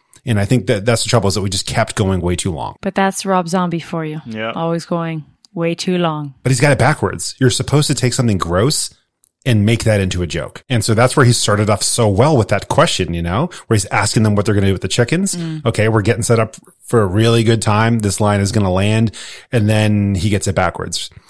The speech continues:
Speaker 1: So, yeah, I, I think instead of trying to take a joke and make it gross, s-, take something gross and make it a joke. You know, make it, make it funny. This whole movie, this whole sequence of movies should have been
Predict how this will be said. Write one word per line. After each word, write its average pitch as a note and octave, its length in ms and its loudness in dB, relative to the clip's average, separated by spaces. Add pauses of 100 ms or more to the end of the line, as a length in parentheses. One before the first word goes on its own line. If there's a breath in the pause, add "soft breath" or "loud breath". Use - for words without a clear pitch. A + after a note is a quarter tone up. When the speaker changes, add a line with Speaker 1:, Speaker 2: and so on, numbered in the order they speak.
(260 loud breath)
Speaker 1:
So, G#2 260 0
yeah, A#2 200 2
I, C3 220 -2
I D3+ 40 -2
think E3 320 -2 (280 loud breath)
instead D#3 200 2
of C#3 60 2
trying C3+ 220 2
to B2 60 4
take B2+ 180 0
a - 20 2
joke A2+ 220 2
and G2+ 80 2
make G2 120 2
it F#2+ 60 -4
gross, C3 460 2 (100)
s-, - 320 -8
take B3 160 0
something B3+ 220 2
gross A3+ 200 2
and A3 120 2
make A3+ 120 0
it A3+ 60 2
a A3 40 -2
joke. G#3 440 -2 (140)
You B2 80 -2
know, E3 120 2
make F3 220 0
it, F3 140 0
make D3+ 240 0
it D3 80 0
funny. F3 240 0
This A2+ 160 -2
whole G3+ 240 2
movie, F3+ 480 4 (220 loud breath)
this - 120 -4
whole A3 180 0
sequence G#3 380 0
of G#2 100 2
movies F2+ 280 2
should B2+ 160 0
have A2+ 100 2
been A2 280 4